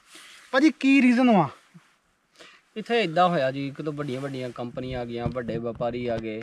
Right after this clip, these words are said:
Speaker 1: ਜੀ।
Speaker 2: ਹੁਣ ਉਹਨਾਂ ਨੇ ਜਿਹਨੂੰ ਇੱਕ ਵਾਰੀ ਇਕੱਠਾ ਪੈਸਾ ਦੇ ਦਿੱਤਾ,
Speaker 1: ਹਾਂਜੀ।
Speaker 2: ਉਹ ਤਾਂ ਫਿਰ ਤੁਹਾਨੂੰ ਪਤਾ ਉਹ ਇੱਥੇ ਰਹੇਗਾ ਨਹੀਂ।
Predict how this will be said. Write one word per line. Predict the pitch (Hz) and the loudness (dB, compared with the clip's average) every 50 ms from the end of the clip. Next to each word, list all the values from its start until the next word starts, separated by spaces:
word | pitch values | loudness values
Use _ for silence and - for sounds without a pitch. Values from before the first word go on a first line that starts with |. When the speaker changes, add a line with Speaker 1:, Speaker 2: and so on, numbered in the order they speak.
| - - - 175 | -14 -8 -4 2
Speaker 1:
ਜੀ। | 170 196 190 180 151 | 4 4 4 4 2
Speaker 2:
ਹੁਣ | 175 180 190 | 0 -2 -2
ਉਹਨਾਂ | 190 190 190 185 190 196 | -2 -2 -2 -2 -2 -2
ਨੇ | 196 190 180 | -2 -2 -2
ਜਿਹਨੂੰ | 160 156 165 180 190 190 185 185 180 175 160 147 | -2 -2 -2 -2 -2 -4 -4 -4 -4 -4 -4 -4
ਇੱਕ | 147 143 - | -6 -6 -4
ਵਾਰੀ | 160 165 165 165 | -4 -2 -2 -2
ਇਕੱਠਾ | 156 - 151 - - 185 | -2 -4 -4 -2 -2 -2
ਪੈਸਾ | 165 147 127 - 160 139 | -2 -2 -4 -2 -4 -4
ਦੇ | 123 117 | -4 -4
ਦਿੱਤਾ, | 123 123 - 156 151 139 127 - _ - | -6 -4 -2 0 0 0 -2 -4 _ 0
Speaker 1:
ਹਾਂਜੀ। | 190 202 185 175 180 160 | 2 2 4 4 2 0
Speaker 2:
ਉਹ | 151 165 165 160 | 0 -2 -4 -4
ਤਾਂ | 165 160 | -6 -6
ਫਿਰ | - 156 131 | -8 -8 -6
ਤੁਹਾਨੂੰ | 127 143 135 131 107 | -6 -6 -6 -6 -6
ਪਤਾ | 110 107 123 | -8 -8 -6
ਉਹ | 120 120 | -6 -6
ਇੱਥੇ | 113 - - 120 | -8 -8 -8 -8
ਰਹੇਗਾ | 104 101 110 117 117 104 76 | -6 -6 -6 -8 -8 -10 -12
ਨਹੀਂ। | 67 | -14